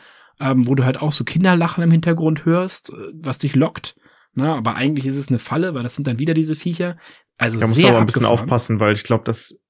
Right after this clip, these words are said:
Speaker 2: also da vermischt sich in meinem Kopf auch sehr stark Teil eins und Teil zwei und ich glaube, dass mit den, also diese Kinder, kleinen Monster, die kommen auf jeden Fall in
Speaker 1: Kindermonster
Speaker 2: Teil
Speaker 1: auf jeden
Speaker 2: eins
Speaker 1: Fall.
Speaker 2: vor, ja.
Speaker 1: Aber
Speaker 2: Aber
Speaker 1: so
Speaker 2: ob das
Speaker 1: Lachen
Speaker 2: mit
Speaker 1: hörst
Speaker 2: dem
Speaker 1: du auch
Speaker 2: Lachen
Speaker 1: in, das
Speaker 2: Ja.
Speaker 1: hörst du auch in, in, so das erste Mal, aber ich, ich weiß auch, Teil zwei ist auch ähnlich, was,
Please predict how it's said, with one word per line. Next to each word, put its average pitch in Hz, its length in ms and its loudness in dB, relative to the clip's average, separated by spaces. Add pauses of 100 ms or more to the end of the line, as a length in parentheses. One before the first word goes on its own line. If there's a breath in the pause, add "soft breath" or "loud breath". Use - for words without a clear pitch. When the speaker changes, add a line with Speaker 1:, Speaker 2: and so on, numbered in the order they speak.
(140)
Speaker 2:
also 113 180 0 (320 loud breath)
da 117 100 0
vermischt 127 380 6
sich 135 160 -2
in 131 60 0
meinem 117 120 2
Kopf - 220 -2
auch 107 140 -6
sehr 113 240 4
stark 113 280 0
Teil 110 160 0
eins 107 200 -2
und 110 80 -4
Teil 104 180 -4
zwei 101 240 0
und 95 80 -2
ich 98 160 -10
glaube, 110 340 -2
dass 110 200 -6
mit 117 120 -6
den, 101 240 -2 (380 soft breath)
also 117 180 4
diese 117 360 2
Kinder, 160 420 4 (240)
kleinen 127 440 4
Monster, 143 420 4
die 117 100 -4
kommen 123 220 2
auf 117 120 0
jeden - 140 8
Fall 233 140 8
in 233 80 2
Speaker 1:
Kindermonster 127 100 2
Speaker 2:
Teil 110 80 6
Speaker 1:
auf - 80 2
jeden 113 80 4
Speaker 2:
eins 135 120 -2
Speaker 1:
Fall. 131 100 -2
Speaker 2:
vor, 139 120 2
ja. 107 260 2
Speaker 1:
Aber - 120 -4
Speaker 2:
Aber 127 200 4
Speaker 1:
so - 40 -2
Speaker 2:
ob 110 60 2
das 147 80 8
Speaker 1:
Lachen 233 180 6
Speaker 2:
mit 208 80 8
Speaker 1:
hörst 202 160 4
Speaker 2:
dem - 80 2
Speaker 1:
du 196 60 2
auch 147 140 2
Speaker 2:
Lachen 160 120 -2
Speaker 1:
in, 147 140 -6 (320 soft breath)
das 127 160 -2
Speaker 2:
Ja. - 60 4
Speaker 1:
hörst 208 140 4
du 170 60 0
auch 139 200 0
in, 135 180 2
in, 123 360 2 (280)
so 117 120 -8
das - 180 -12
erste 135 240 -6
Mal, 123 100 -6
aber 113 160 -6
ich, 123 200 -6
ich 123 100 -10
weiß 254 240 -2
auch, 98 100 -12
Teil 123 160 -6
zwei 139 200 -2
ist - 180 -6
auch - 220 -8
ähnlich, 110 360 0
was, 107 180 -10